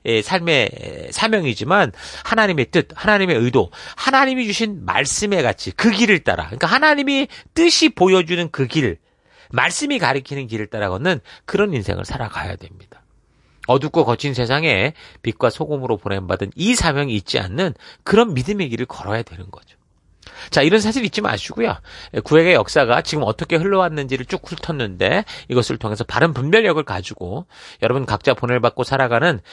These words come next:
그 현장에서, 삶의 현장에서 온전히, 예, 부르심 따라 걷는 거룩한 믿음의 백성 될 수 있기를 주의 이름으로 축원합니다. 오늘 하루도 힘내십시오. 잠시 기도하겠습니다. 하나님,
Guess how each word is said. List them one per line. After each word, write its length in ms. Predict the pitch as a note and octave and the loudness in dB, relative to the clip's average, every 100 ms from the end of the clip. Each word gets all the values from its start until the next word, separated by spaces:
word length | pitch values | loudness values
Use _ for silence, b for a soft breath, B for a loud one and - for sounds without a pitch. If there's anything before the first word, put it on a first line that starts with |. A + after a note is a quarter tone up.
| B | B
그 100 | A#2+ | -6
현장에서, 600 | C3+ G#3+ G3 C3 E2+ F2+ | -4 -2 0 0 -4 -10
삶의 280 | - B2 G#2+ | -6 -4 -4
현장에서 600 | A2+ A2+ F#2+ - G#3 C#3+ B B | -2 -4 -2 2 2 2 B B
온전히, 580 | B2 G3 A3 G#3 C3 F2+ _ b b | 2 2 4 4 2 -4 _ b b
예, 100 | F#2+ - | -12 -8
부르심 360 | - D3 C#3 A#2 | -4 -2 -2 -2
따라 340 | A#2 G#2 F#2+ | 2 4 2
걷는 500 | F#2+ G#2+ F#2+ F#2+ E3 A#3+ B B | 0 -4 -4 -2 -2 -4 B B
거룩한 460 | - G2+ - F#2+ | -4 -4 -4 -4
믿음의 280 | F#2+ G#2+ G2+ | -2 -2 0
백성 300 | F2+ D#2+ F#2+ | -2 -4 -6
될 60 | E2 | -6
수 160 | - | -8
있기를 380 | F2+ - E3+ F3 - B B | -8 0 2 2 -2 B B
주의 200 | - F#2+ | -2 0
이름으로 480 | E2 D#2 D2+ E2+ - | 0 -4 -4 -4 -4
축원합니다. 720 | - - G#2+ F2 F2 B2 E3 - - | -6 -4 -2 -4 -2 0 0 -2 -10
오늘 140 | E2+ | -8
하루도 360 | F2+ E2+ D2+ - | -6 -8 -10 -14
힘내십시오. 540 | - D#3 G2 - - - - | -10 -6 -6 -8 -16 -16 -6
잠시 240 | A2+ F#2+ | -4 -2
기도하겠습니다. 640 | - F#2 E2 - - - - - _ - | -2 -4 -4 -8 -12 -18 -20 -20 _ 0
하나님, 320 | C#3+ D3 C#3 | 2 4 0